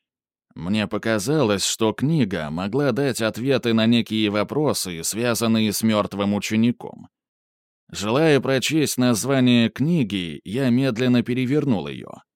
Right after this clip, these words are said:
«Создание амулетов и приручение духов-помощников».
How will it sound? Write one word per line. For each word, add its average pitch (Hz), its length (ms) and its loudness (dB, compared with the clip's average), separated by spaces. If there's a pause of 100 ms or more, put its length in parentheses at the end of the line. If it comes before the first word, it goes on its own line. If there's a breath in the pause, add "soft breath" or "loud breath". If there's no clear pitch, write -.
(720)
«Создание 107 960 0
амулетов 107 880 -2
и 120 160 -6
приручение 113 920 2
духов-помощников». 107 1400 -4